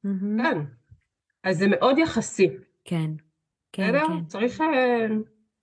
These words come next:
Speaker 2: פשוט להחליט, ולפעמים הדרך תהיה קלה, ולפעמים לא, אבל הרבה יותר קל לעשות אותה ביחד.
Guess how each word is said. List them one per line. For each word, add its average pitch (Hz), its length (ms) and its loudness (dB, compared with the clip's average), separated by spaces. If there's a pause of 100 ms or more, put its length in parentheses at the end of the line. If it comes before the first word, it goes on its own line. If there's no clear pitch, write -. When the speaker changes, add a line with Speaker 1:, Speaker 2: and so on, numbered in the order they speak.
(260)
Speaker 2:
פשוט 311 240 -6
להחליט, 262 600 0 (800)
ולפעמים 208 500 2
הדרך 269 300 2
תהיה 247 220 2
קלה, 196 420 2
ולפעמים 269 560 2
לא, 180 340 2
אבל 214 360 0
הרבה 214 160 2
יותר 262 180 0
קל 262 140 0
לעשות 240 320 0
אותה 247 120 -2
ביחד. 196 420 -6